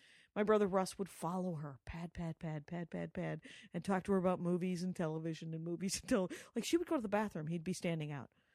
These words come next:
And he was thirteen. And she's like, "Russ, I'm in the bathroom.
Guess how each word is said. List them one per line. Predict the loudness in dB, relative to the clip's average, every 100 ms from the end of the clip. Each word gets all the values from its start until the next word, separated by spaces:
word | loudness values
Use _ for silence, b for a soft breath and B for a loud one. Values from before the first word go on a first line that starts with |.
| _ _ -2
And | 2
he |
was | 2 4
thirteen. | 2 4 0 0 _ _ _ B B B B
And | -4 -2
she's | 2 2
like, | 2 0 _
"Russ, | 8 8 8 4 0 -6 _ _ _ _ _ _ -4
I'm | 2
in |
the | 8
bathroom. | 8 6 -4